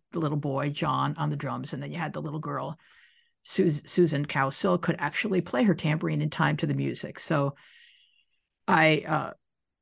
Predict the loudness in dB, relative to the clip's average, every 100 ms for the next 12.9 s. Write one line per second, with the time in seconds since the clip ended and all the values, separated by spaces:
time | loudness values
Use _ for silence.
0 | _ _ _ _ _ _ _ _ _ _
1 | _ _ -2 2 4 4 4 4 2 4
2 | 4 8 8 6 4 -6 -2 -2 -2 -12
3 | -8 -8 0 -2 2 2 2 -2 2 2
4 | 2 -4 -6 -8 -6 -4 -2 2 2 2
5 | 0 2 4 2 0 -4 -6 -6 -6 -4
6 | -4 -6 -8 -8 -8 -6 -6 -4 -4 -4
7 | -6 -8 -10 -6 -4 -4 -10 -12 _ _
8 | -12 -12 -16 _ -6 -4 0 4 6 6
9 | 2 -2 -2 -2 -2 -4 -4 -4 -6 _
10 | _ _ _ _ 2 2 0 -2 -2 -2
11 | -6 -8 -8 -4 -4 -4 -4 -6 -6 -8
12 | -8 -8 -8 -8 -8 -12 -12 -12 -14